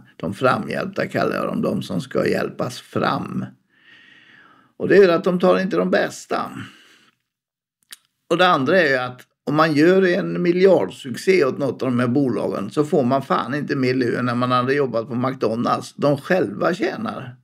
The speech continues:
alla de pengarna. Och då använder de dem till sina favoritprojekt som är jättedyra och aldrig går ihop. Så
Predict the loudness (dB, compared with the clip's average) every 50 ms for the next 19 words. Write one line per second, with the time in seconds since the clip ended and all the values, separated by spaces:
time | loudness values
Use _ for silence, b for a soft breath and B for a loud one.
0 | _ _ _ -2 0 2 2 2 0 -2 -4 -4 -4 -6 -6 -8 -10 -12 -14 -16
1 | -16 -20 B B B B B B B B B B 2 2 4 4 4 2 2 2
2 | 2 2 2 2 2 0 0 0 -2 -2 -4 -6 -6 -2 0 0 0 0 -2 -4
3 | -4 -4 -4 -6 -6 -4 -4 -2 -2 0 0 0 0 -2 -4 -6 -6 -4 -2 -2
4 | -2 -4 -6 -10 _ -20 -20 _ _ _ b b b b b b b b b _
5 | -2 2 2 4 4 2 2 0 0 0 0 -2 -6 -6 -4 -4 -4 0 0 2
6 | 0 0 -2 0 2 2 4 4 4 2 0 -2 -4 -6 -4 -2 0 0 0 0
7 | -2 -4 -6 -8 -12 _ -20 -20 _ _ _ _ _ _ _ _ _ _ _ _
8 | _ _ b b b b b b b b b b b b b b b b b b
9 | b b b _ _ _ _ _ -16 -2 2 4 6 6 8 6 6 4